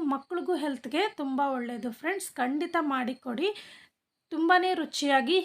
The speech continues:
ಇರುತ್ತೆ. ನನ್ನ ಮಕ್ಕಳು ತುಂಬ ಇಷ್ಟಪಟ್ಟು ತಿಂದ್ರು. ನೀವು ಕೂಡ ಟ್ರೈ ಮಾಡಿ ನೋಡಿ. ಇನ್ನು ಯಾರು ನಮ್ಮ ಚಾನಲನ್ನು ಸಬ್ಸ್ಕ್ರೈಬ್ ಆಗಿಲ್ವೋ,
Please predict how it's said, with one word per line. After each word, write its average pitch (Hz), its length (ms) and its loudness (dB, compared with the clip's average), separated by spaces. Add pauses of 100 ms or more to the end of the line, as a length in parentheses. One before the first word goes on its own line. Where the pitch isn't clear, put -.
ಇರುತ್ತೆ. 269 420 -2
ನನ್ನ 277 240 -4
ಮಕ್ಕಳು 269 320 -4
ತುಂಬ 320 340 2
ಇಷ್ಟಪಟ್ಟು 294 580 -2 (120)
ತಿಂದ್ರು. 240 380 -2 (140)
ನೀವು 330 300 2
ಕೂಡ 302 160 2 (160)
ಟ್ರೈ 254 300 4
ಮಾಡಿ 233 320 0
ನೋಡಿ. 226 340 2 (800)
ಇನ್ನು 349 200 2
ಯಾರು 359 240 4
ನಮ್ಮ 330 200 2
ಚಾನಲನ್ನು 311 600 2
ಸಬ್ಸ್ಕ್ರೈಬ್ 370 540 0
ಆಗಿಲ್ವೋ, 339 380 4